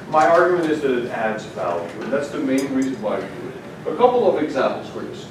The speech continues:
If I'm an individual designer and I'm designing something for myself, then clearly I do so because I think that this new artifact will make my own life better, will make it easier,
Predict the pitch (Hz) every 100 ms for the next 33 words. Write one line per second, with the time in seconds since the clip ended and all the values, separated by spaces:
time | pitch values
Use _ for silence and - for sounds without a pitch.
0 | - - 170 208 196 196 175 160 175 190
1 | 233 233 214 185 190 196 202 - 196 147
2 | 151 - - 135 - - - 165 160 151
3 | 151 123 107 107 202 202 - - - -
4 | 160 156 175 233 196 190 302 - 233 -
5 | 180 165 156 156 165 160 160 170 - 131
6 | 180 180 151 139 - 185 208 - 196 -
7 | 202 202 - 139 131 123 113 117 117 117
8 | 113 98 - - - - - - - -
9 | - 131 131 131 127 120 123 - 139 139
10 | 139